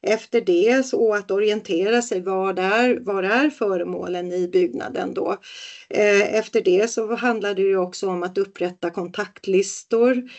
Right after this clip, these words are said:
eh, vilka personer som, eh, ska kontaktas, så att det finns ett antal personer som, som kommer att rycka in, och det är ju ganska många eftersom att det här kan ju ske precis när som helst. Och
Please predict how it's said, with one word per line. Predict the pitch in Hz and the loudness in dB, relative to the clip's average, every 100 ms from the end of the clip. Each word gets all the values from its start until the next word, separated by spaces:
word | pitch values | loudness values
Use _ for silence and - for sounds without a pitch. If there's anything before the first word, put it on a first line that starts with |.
| - - - | -20 -20 -6
eh, | 202 202 190 | 2 2 4
vilka | 202 202 190 - 190 | 4 4 2 -4 -4
personer | 208 - 160 160 180 220 233 240 247 | -2 -2 0 0 0 2 4 4 4
som, | 240 - 202 185 190 | 2 -2 -2 0 0
eh, | 180 170 - 190 180 170 | -2 -2 -2 0 2 0
ska | - - 185 | -4 -4 -4
kontaktas, | 185 185 185 180 - 175 220 | -4 -4 -4 -4 -6 -4 -2
så | - | -2
att | 180 | -4
det | 196 | 0
finns | 202 190 202 | 2 2 0
ett | - | -6
antal | 196 208 185 190 175 | -4 -4 -4 -6 -8
personer | - 196 185 180 180 175 | -6 -4 0 0 0 -4
som, | 185 180 170 170 - - - - | -4 -4 -6 -8 -12 -20 -20 -8
som | - 190 185 | 0 2 2
kommer | 190 175 175 | 0 0 0
att | 180 180 | -2 -2
rycka | 180 - 180 | -2 0 2
in, | 175 214 240 | 4 6 4
och | 208 | 4
det | 180 | 2
är | 170 | 4
ju | 226 | 4
ganska | 220 196 180 | 2 -2 -2
många | 202 202 170 180 | 0 0 0 -2
eftersom | 220 - 190 180 | -2 -4 -6 -4
att | 190 190 | -4 -2
det | |
här | 180 185 185 | 0 0 -2
kan | 180 | -2
ju | 185 190 | -2 2
ske | 202 190 | 2 2
precis | 190 - 180 - | 0 -2 -2 -2
när | 175 | -4
som | 185 185 | -4 -2
helst. | 190 180 190 185 190 | 0 0 0 -2 0
Och | 180 | 0